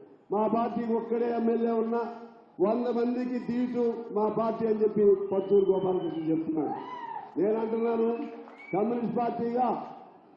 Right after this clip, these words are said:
మీరు అధికారంలో రావచ్చు,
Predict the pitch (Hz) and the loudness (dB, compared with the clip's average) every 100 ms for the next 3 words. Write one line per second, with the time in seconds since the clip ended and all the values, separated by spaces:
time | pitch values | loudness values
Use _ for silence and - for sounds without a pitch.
0 | - - _ _ - - 185 233 233 208 | -20 -20 _ _ -20 -2 0 2 0 -2
1 | - - 180 175 202 196 190 175 170 175 | -4 -4 0 2 2 6 8 6 4 4
2 | 160 131 | 2 0